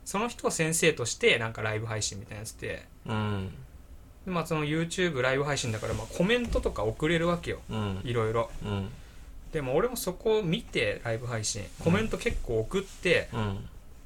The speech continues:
Speaker 1: まあ、何個か答えてもらったりして、
Speaker 2: へー。
Speaker 1: なんかこれ認知もらえてんじゃないかなと思って、
Speaker 2: あー。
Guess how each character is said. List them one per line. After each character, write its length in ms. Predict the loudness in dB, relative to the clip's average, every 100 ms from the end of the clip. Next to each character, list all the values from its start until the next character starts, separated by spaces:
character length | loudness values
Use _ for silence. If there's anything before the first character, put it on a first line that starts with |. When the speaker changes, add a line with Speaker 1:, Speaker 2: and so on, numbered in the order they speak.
| -4
Speaker 1:
ま 60 | 2
あ、 0 |
何 180 | 4
個 80 | 4
か 100 | 0
答 260 | 0 6 6
え 60 |
て 140 | 6 0
も 100 | -6
ら 80 | -6
っ 20 |
た 160 | -6 -6
り 80 |
し 80 | -6
て、 140 | -4 0
Speaker 2:
へ 40 |
ー。 720 | 4 8 8 8 6 2 -2 -6 -2
Speaker 1:
な 100 | 0
ん 20 |
か 60 | 4
こ 120 | 4
れ 60 |
認 340 | 4 4 6 6
知 340 | 4 2 0 -2
も 160 | 2
ら 120 | 6 6
え 80 |
て 140 | 4 2
ん 60 |
じ 80 | 2
ゃ 40 | 0
な 80 |
い 60 | -4
か 80 | -8
な 80 | -8
と 80 |
思 100 | -10
っ 40 | -10
て、 40 | 0
Speaker 2:
あ 60 |
ー。 680 | 4 6 6 4 2 0